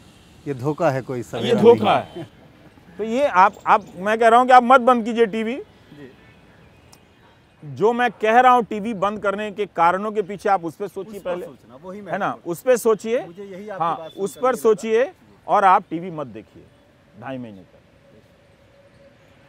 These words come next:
Speaker 2: पहले मैं कहता था कि टीवी मत देखिए, फिर मुझे लगा मैं कौन होता हूँ,
Speaker 1: जी।
Speaker 2: कुछ साल पहले से। हाँ, ये मैं अपने चैनल पे भी बोल चुका हूँ। फिर मैंने इसमें संशोधन किया कि टीवी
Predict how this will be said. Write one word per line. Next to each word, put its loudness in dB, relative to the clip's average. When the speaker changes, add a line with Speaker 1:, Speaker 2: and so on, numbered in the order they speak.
Speaker 2:
पहले 0
मैं -4
कहता 0
था 0
कि -8
टीवी -8
मत -4
देखिए, -12
फिर -6
मुझे -2
लगा 4
मैं -2
कौन -6
होता -14
हूँ, -18
Speaker 1:
जी। -20
Speaker 2:
कुछ -14
साल -6
पहले -12
से। -20
हाँ, -18
ये -6
मैं -2
अपने -4
चैनल -8
पे -6
भी -6
बोल -2
चुका -10
हूँ। -14
फिर -4
मैंने -4
इसमें -6
संशोधन -8
किया -4
कि -10
टीवी -14